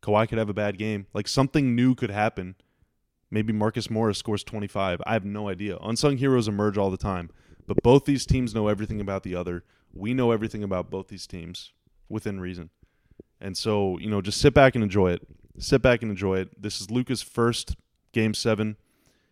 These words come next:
in his N B A career. But, uh, I just wanna point out that he's been in a lot of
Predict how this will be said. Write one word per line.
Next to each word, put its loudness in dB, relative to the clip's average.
in -10
his -4
N 0
B 2
A 0
career. -4
But, 0
uh, 0
I 0
just -10
wanna -4
point -4
out -4
that -4
he's -6
been -4
in -4
a -4
lot 2
of -2